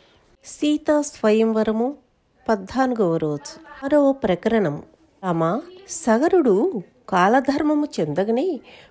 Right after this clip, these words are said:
ప్రజానుమతితో మంత్రులు అంశమంతునికి పట్టము కట్టిరి. ధార్మిక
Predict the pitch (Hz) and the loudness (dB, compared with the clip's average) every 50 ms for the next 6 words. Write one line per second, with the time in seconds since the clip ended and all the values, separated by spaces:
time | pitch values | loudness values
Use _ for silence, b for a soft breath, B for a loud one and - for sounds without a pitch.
0 | B _ _ - 185 190 185 240 262 311 320 320 320 302 277 262 - 190 - 170 | B _ _ 2 2 2 2 2 0 0 0 0 2 0 0 0 -2 -4 -2 -2
1 | 156 156 170 - b b b b b _ 180 170 180 226 269 269 - - 302 214 | -2 -2 -2 -6 b b b b b _ 0 2 2 2 2 0 0 0 2 2
2 | 147 151 175 226 - - _ _ - 160 208 233 - - 320 302 302 285 262 - | 2 2 0 -2 -4 -6 _ _ -2 -2 -2 -2 -2 0 0 2 2 0 0 -2
3 | 240 214 208 - 226 240 - - 143 - - - 220 269 262 - 170 147 - - | -2 -4 -2 -4 -6 -6 -4 -6 -6 -6 -4 -2 -2 -2 0 -2 -4 -4 -4 -6
4 | 139 - 131 175 B B B B B B B B B - - 175 196 - 262 277 | -6 -6 -8 -10 B B B B B B B B B -12 -2 4 6 6 6 6
5 | 277 294 285 277 - 269 247 240 240 | 2 0 -2 -2 0 0 0 0 -2